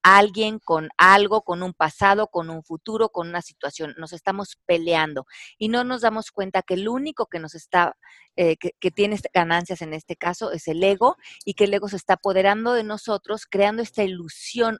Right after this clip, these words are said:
óptica de que allá afuera está el problema y no nos damos cuenta que el problema está dentro de nosotros. El punto número dos sería, disfrutas en arreglar a otras <laughs> personas.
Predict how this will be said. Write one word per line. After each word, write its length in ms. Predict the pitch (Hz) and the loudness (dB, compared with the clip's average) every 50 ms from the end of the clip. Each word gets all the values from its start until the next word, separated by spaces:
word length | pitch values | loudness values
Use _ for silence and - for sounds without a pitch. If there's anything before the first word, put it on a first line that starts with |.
| _ | _
óptica 680 | _ 202 220 214 - _ - 214 - - 214 214 240 403 - _ _ _ _ _ _ _ | _ 0 0 0 -2 _ -10 -10 -2 2 2 2 2 2 -4 _ _ _ _ _ _ _
de 220 | _ 175 185 196 - | _ 2 2 2 4
que 140 | - 202 185 | 6 6 6
allá 300 | 180 185 185 202 208 208 | 6 6 6 6 4 4
afuera 460 | 196 - _ - 214 220 214 208 214 | 4 -2 _ 0 2 2 2 2 0
está 200 | 196 - - 196 | -4 -2 -2 -2
el 80 | 180 | -2
problema 500 | - - 185 185 175 180 175 175 180 190 | -2 -4 -4 -4 -2 -4 -6 -4 -4 -6
y 40 | 190 | -4
no 120 | 185 170 170 | -4 -6 -8
nos 180 | 170 165 165 | -6 -6 -4
damos 240 | 170 165 170 165 - | -4 -6 -6 -8 -10
cuenta 280 | - 170 156 156 170 160 | -10 -10 -6 -6 -6 -6
que 100 | - 156 | -6 -8
el 20 | |
problema 320 | - 147 147 147 147 151 | -8 -6 -6 -6 -8 -8
está 180 | 156 - - 151 | -12 -10 -10 -8
dentro 320 | 147 135 139 - _ 151 | -8 -8 -10 -10 _ -10
de 100 | 139 127 | -10 -10
nosotros. 720 | 120 120 - - - 135 - _ _ - - - - - _ _ - - - _ _ _ _ _ _ _ _ _ _ _ _ _ _ _ _ _ _ _ _ - - - _ _ _ _ _ _ _ - _ _ _ _ _ _ _ _ _ _ _ _ _ _ _ | -12 -14 -18 -16 -16 -16 -16 _ _ -20 -20 -20 -20 -20 _ _ -20 -20 -20 _ _ _ _ _ _ _ _ _ _ _ _ _ _ _ _ _ _ _ _ -20 -20 -20 _ _ _ _ _ _ _ -20 _ _ _ _ _ _ _ _ _ _ _ _ _ _ _
El 160 | - 220 214 | 2 2 2
punto 360 | - - 294 339 349 - 415 392 | 2 -4 -6 -6 -2 -2 -2 -2
número 400 | 381 277 254 262 247 202 175 160 | 0 -2 0 0 2 2 2 2
dos 460 | 165 160 165 185 269 403 - - - _ _ _ _ _ _ _ | 2 2 4 2 2 0 -4 -12 -20 _ _ _ _ _ _ _
sería, 640 | - - - 214 202 196 220 214 208 202 208 240 - - | -12 -2 2 2 2 2 4 4 6 8 8 6 4 0
disfrutas 1160 | 196 214 226 - - - - 269 277 269 - - - 240 233 247 339 523 - - - - - _ _ | -4 -4 -4 -4 -6 -8 -6 -4 -4 -4 -4 6 8 10 10 10 8 6 0 -6 -18 -20 -20 _ _
en 180 | - 214 220 214 | 2 4 8 8
arreglar 500 | 208 208 214 214 208 214 220 226 220 226 | 8 10 10 8 8 10 10 10 10 10
a 40 | 233 | 6
otras 320 | - - 220 220 196 - | 4 4 4 4 4 6
<laughs> 0 | |
personas. 1200 | _ 196 226 269 - - - - 294 294 - - 262 - 262 247 - - 285 - - - - - | _ 8 8 8 4 -2 4 8 8 8 8 8 6 8 8 8 10 8 4 4 2 -8 -20 -20